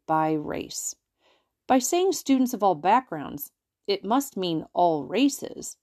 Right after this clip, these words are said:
The data isn't broken down by socioeconomic status or by abilities or disabilities.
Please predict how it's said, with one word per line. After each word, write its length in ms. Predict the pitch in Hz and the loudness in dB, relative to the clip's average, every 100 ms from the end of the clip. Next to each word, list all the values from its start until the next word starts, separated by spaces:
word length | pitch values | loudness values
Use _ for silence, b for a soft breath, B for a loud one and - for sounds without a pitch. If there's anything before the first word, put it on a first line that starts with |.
| _ _ _ - | _ _ _ -2
The 120 | 208 | 0
data 420 | 175 220 277 311 - | 2 2 4 2 0
isn't 300 | 202 220 - | -4 -6 -4
broken 340 | 175 180 220 | -6 -6 -8
down 320 | 196 147 135 143 | -6 -6 -6 -6
by 140 | 147 | -6
socioeconomic 1120 | 147 - 190 190 226 - 196 196 165 151 151 | -6 -4 -4 -2 -4 -2 -4 -4 -2 -2 -4
status 520 | - - 143 147 160 - - | -8 -6 -4 -4 -6 -10 -2
or 320 | 262 269 247 - | 2 2 0 -4
by 160 | 180 | -2
abilities 640 | 180 170 156 156 160 175 196 | 0 0 0 0 0 -2 -2
or 80 | 226 | -2
disabilities. 880 | 285 311 151 - - - - - | 0 -2 -4 -6 -8 -10 -10 -12